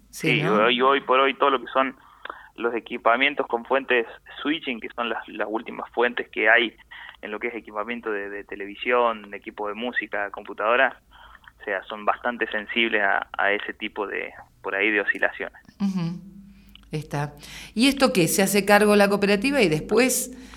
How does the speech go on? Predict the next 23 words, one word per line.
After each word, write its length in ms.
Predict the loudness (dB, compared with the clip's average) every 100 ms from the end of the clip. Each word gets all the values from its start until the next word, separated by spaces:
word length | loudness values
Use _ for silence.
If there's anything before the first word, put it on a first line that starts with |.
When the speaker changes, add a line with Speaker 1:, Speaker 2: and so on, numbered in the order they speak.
| -20 -12 2
Speaker 1:
Dios 400 | 8 10 10 6
mediante, 600 | 6 8 6 6 6 6
edersa 440 | 6 4 4 4
hará 200 | 6 6
algo? 340 | 6 4 2 2
¿Cómo 240 | 2 2
hacen 240 | 2 0
el 100 | 2
reclamo? 460 | 0 0 0 0 -2
Porque 240 | -2 -2
si 100 | 2
no 160 | 4 6 4
Speaker 2:
Nosotros, 400 | 4 2 2 -8 -18 -6 2
eh, 160 | 2
por 240 | 2 2 4
parte 240 | 4 4
de 80 | 4
la, 240 | 6 6
de 80 | 4
la 100 | 2
cooperativa, 720 | 2 4 4 4 4 6 4
hemos 300 | 0 -4 -4
hecho, 380 | -6 0 2 2